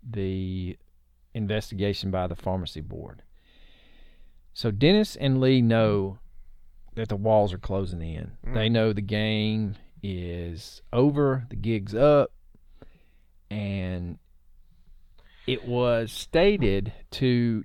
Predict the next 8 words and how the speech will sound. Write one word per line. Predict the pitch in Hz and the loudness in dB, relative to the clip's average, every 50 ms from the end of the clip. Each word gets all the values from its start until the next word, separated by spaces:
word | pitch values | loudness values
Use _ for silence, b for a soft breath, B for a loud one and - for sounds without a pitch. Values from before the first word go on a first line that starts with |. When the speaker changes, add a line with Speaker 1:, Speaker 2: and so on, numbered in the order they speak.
| - 113 | -6 -4
Speaker 1:
Dennis's | 117 127 131 131 131 117 - 120 107 98 - | -2 0 2 0 0 -2 -2 -2 -4 -4 -4
current | - - 165 180 190 - - | -4 -2 0 0 0 0 -2
wife, | - 104 101 95 92 90 87 - 113 | -2 -2 -2 -2 -2 -4 -6 -6 -4
Linda, | 113 123 139 156 151 123 110 95 95 95 101 - _ _ - - - - - - - - - - - - - - _ _ _ - - - - _ - - _ _ _ _ _ _ - - - - - - | 0 2 2 2 2 2 0 0 -2 -4 -6 -10 _ _ -20 -20 -20 -20 -20 -20 -20 -20 -20 -20 -20 -20 -20 -20 _ _ _ -20 -20 -20 -20 _ -20 -20 _ _ _ _ _ _ -20 -20 -20 -20 -10 -4
just | - 127 120 113 - - 117 98 | -2 0 0 -2 -4 -6 -8 -4
days | - 117 120 131 139 143 135 123 120 | -2 2 4 4 4 4 2 0 -2
before | 117 113 98 - - 151 175 190 180 139 113 107 98 101 104 104 - - - _ _ - - _ - - - | -2 -4 -4 0 2 4 4 6 6 4 4 2 2 0 -2 -4 -8 -14 -20 _ _ -20 -20 _ -16 -10 -6
that | 101 107 104 104 101 98 98 98 95 - - - | -4 -2 0 0 0 0 0 -2 -2 -4 -8 -16